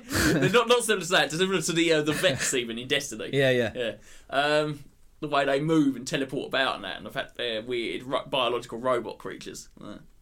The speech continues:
Speaker 1: So, I wonder how much design stuff was, like, how many design documents crossed over between,
Speaker 2: Oh,
Speaker 1: like,
Speaker 2: so
Speaker 1: Halo and,
Speaker 2: many.
Speaker 1: yeah, Destiny back in the day.
Speaker 2: But
Speaker 1: For
Speaker 2: that
Speaker 1: Bungie
Speaker 2: was
Speaker 1: left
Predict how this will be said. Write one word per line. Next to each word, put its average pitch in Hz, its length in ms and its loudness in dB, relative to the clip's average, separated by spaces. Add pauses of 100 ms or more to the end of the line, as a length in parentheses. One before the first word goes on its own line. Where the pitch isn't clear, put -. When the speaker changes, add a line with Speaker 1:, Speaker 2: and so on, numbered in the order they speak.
(380)
Speaker 1:
So, 135 260 -8
I 135 100 -2
wonder 190 260 2
how 180 220 4
much - 260 -4
design 160 720 2
stuff - 640 -2
was, 135 420 0
like, 139 300 0
how 156 220 -2
many 151 120 -2
design 147 460 0
documents - 380 -8
crossed 139 440 -2
over 135 300 2
between, - 340 -4
Speaker 2:
Oh, 156 60 4
Speaker 1:
like, 135 100 2
Speaker 2:
so - 280 2
Speaker 1:
Halo 143 360 4
and, 135 100 0
Speaker 2:
many. 120 440 -2
Speaker 1:
yeah, 120 200 0
Destiny 104 520 -4
back 117 260 -4
in 127 60 -12
the 107 80 -12
day. 98 140 -2
Speaker 2:
But - 80 -8
Speaker 1:
For 170 100 2
Speaker 2:
that 208 160 4
Speaker 1:
Bungie 135 40 -4
Speaker 2:
was 104 120 -2
Speaker 1:
left 120 60 -6